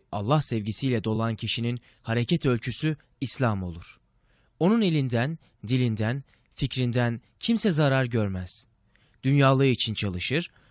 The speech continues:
fakat ahiret dengesini de bozmaz. Allah'a sığınır ve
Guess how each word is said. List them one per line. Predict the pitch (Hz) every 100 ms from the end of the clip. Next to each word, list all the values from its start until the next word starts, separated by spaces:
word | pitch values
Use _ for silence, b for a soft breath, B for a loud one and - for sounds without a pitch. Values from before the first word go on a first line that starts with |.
| b
fakat | 117 113 120 - - _ _ _ _ 104
ahiret | 110 101 131 170 -
dengesini | 147 139 127 131 135
de | 131 123
bozmaz. | 113 98 98 85 - - _ _ _ _ -
Allah'a | 135 139 143 135 135
sığınır | - 120 107 117 175 - b b b 110
ve | 120